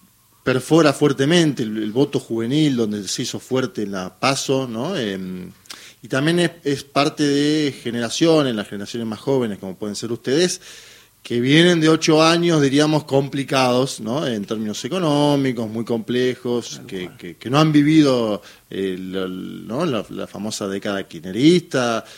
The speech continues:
la década ganada, como se le llamó, no lo han vivido eso, que han vivido ocho años de dificultades. C-, ¿cómo, qué encontraron cuando llevaron, eh, e-, esas declaraciones textuales de candidatos, cuando hablaron con,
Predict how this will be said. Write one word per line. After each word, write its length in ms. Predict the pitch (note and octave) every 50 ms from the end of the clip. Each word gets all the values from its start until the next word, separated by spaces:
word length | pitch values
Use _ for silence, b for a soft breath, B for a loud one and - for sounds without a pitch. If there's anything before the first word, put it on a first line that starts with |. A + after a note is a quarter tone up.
| B B B B -
la 180 | F#2+ F2 F2+ F#2+
década 260 | G#2 G2 G#2+ G#2 G#2
ganada, 400 | G2+ G2+ G2+ B2+ C#3+ D3 C3+ A#2+
como 140 | G#2+ G#2+ G#2
se 140 | - - G#2
le 40 |
llamó, 300 | G2 - G#2 A2 C3 C#3
no 80 | C#3 C#3+
lo 60 | D#3+ D#3+
han 80 | D#3
vivido 340 | D3+ D3 C#3 C3+ B2 A2+ G#2
eso, 180 | F#2+ - - G2
que 60 | G2
han 100 | A2 B2
vivido 440 | C3 C3+ D#3 G3 A#3 A#3+ B3 A3+ F#3
ocho 260 | E3 - - - C#3+
años 500 | D#3+ F3 G3+ A3 G#3+ G#3 G3 F3 D3+ B2
de 520 | C#3 C#3+ D#3+ F#3 F#3+ F3+ D#3+ D3 C3 A2+ B B B B B B B B
dificultades. 920 | - B2 D3 C3+ - D#3 D3+ A#2+ D3+ D#3 D3 C3 - D3+ C3 B2 A#2+ A2 - - _ _ _ -
C-, 120 | - D3 - - -
¿cómo, 800 | - G#3+ A3+ A#3 A3 G#3+ G3+ F#3+ F#3 F3 E3+ E3 D#3+ D#3 C#3 -
qué 100 | - G#3
encontraron 680 | A3+ A3 A3 G#3+ G3 E3+ F#3 F#3 D#3 C#3 B2+ A#2+ A2 G2+
cuando 240 | A#2+ A2+ A#2 A#2
llevaron, 560 | A2+ - C3 B2 C3 C#3 C#3 C3+ B2+ A#2+ G#2+ - B B B B B _
eh, 640 | - G2+ G#2 G#2 G#2+ G#2 G#2 G#2 G#2 G#2 - G2+ G#2 - -
e-, 140 | G#2+ G2+ - - C3+
esas 260 | C3 - C#3 B2 A#2
declaraciones 540 | A#2 A#2 - A#2 A2 A2 - C#3+ C3 B2 -
textuales 460 | B2 G#2+ - - C3+ C3 B2+ B2 A#2
de 100 | A2 G2+
candidatos, 680 | A2 G#2 G2+ G2 G2+ G#2 B2 D3 E3 - - C#3+ C3 -
cuando 300 | - A2 G#2+ G#2 G#2 G#2
hablaron 460 | G2+ G2+ A2+ C3 C#3 C3+ B2+ A#2+ A2
con, 380 | G2 - G#2 G2+ G2+ F#2+ F#2